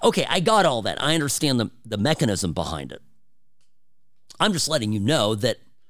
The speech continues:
Life is Beautiful is not organized by the Secret Service, okay? That's what I'm, I'm getting at here. And to my knowledge, Formula One is not either. So, uh, so there's that.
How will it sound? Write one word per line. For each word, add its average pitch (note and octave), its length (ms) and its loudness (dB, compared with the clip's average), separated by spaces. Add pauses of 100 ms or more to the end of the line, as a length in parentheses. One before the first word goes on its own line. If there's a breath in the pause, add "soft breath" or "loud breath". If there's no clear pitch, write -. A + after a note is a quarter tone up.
(480)
Life - 260 0
is B2 120 -2
Beautiful C3+ 520 2
is G#2 100 -2
not C#3+ 220 0
organized A2+ 440 -2
by G#2+ 120 0
the G2 80 -4
Secret G#2+ 280 -6
Service, - 460 -6
okay? E3+ 240 0 (260)
That's - 320 -2 (120)
what B2 140 -6
I'm, A2+ 220 -4
I'm A2 140 -4
getting G2 260 -4
at D2 120 -12
here. E2 180 -14 (840)
And C#3 160 0
to D3 100 0
my A#3+ 300 2
knowledge, A#2 440 0
Formula C#3+ 420 0
One A#2+ 220 2 (160)
is D3+ 280 0 (200)
not - 540 -8 (200)
either. - 520 -10 (560)
So, A2 600 0 (600)
uh, G2 240 -4
so G#2 180 -2
there's A2 260 0
that. D#2+ 240 -2